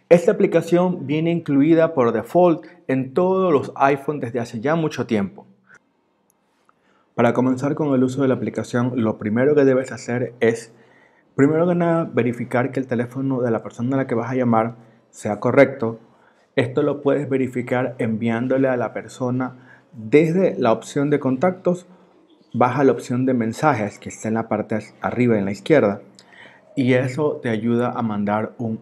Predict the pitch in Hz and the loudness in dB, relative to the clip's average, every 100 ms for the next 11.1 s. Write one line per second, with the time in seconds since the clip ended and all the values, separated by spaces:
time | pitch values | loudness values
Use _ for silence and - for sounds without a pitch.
0 | - 110 113 110 98 - - - _ _ | 2 2 2 -2 -4 -10 -20 -20 _ _
1 | - 143 156 - 156 147 151 156 117 - | -4 0 0 -2 -2 0 0 -2 -4 -10
2 | - - 139 135 127 127 139 143 143 143 | -12 -4 -2 0 -2 -2 -2 0 -4 -4
3 | - 113 131 127 - 147 151 151 143 123 | -2 4 6 4 -2 -6 -2 -2 0 0
4 | 120 - - _ _ - - _ - 113 | -2 -6 -20 _ _ -20 -20 _ -4 -2
5 | 110 113 120 131 - 113 110 107 110 104 | 0 2 2 0 0 0 0 0 0 0
6 | 107 - 123 117 110 107 98 92 90 - | 0 -4 -4 -2 0 -2 -2 -6 -10 -20
7 | _ - _ _ - 135 147 - 107 110 | _ -20 _ _ 2 4 4 2 -2 -2
8 | - - _ _ 156 170 165 139 135 139 | -8 -20 _ _ 8 8 8 2 -2 0
9 | 127 113 139 131 - 113 110 - _ - | 0 0 -6 -8 -2 -2 -2 -8 _ -8
10 | 110 113 107 101 98 98 95 - 95 - | -4 -4 -4 -8 -6 -6 -2 -2 -2 -8
11 | - | -20